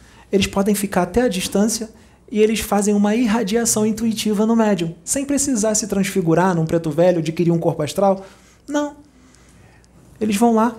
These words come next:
e faz uma irradiação intuitiva, faz uma canalização, sem precisar construir um corpo astral,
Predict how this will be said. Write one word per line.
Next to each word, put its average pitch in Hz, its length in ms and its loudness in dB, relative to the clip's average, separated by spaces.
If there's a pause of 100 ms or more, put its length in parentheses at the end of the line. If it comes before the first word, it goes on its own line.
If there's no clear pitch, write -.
(120)
e 226 60 -8
faz 220 200 -2
uma 220 160 0
irradiação 214 640 0
intuitiva, 202 580 -2
faz 196 300 0
uma 196 220 2
canalização, 214 840 -2 (840)
sem - 260 0
precisar 170 460 0
construir 160 300 -4
um 147 40 -2
corpo 147 240 -4
astral, 170 520 -4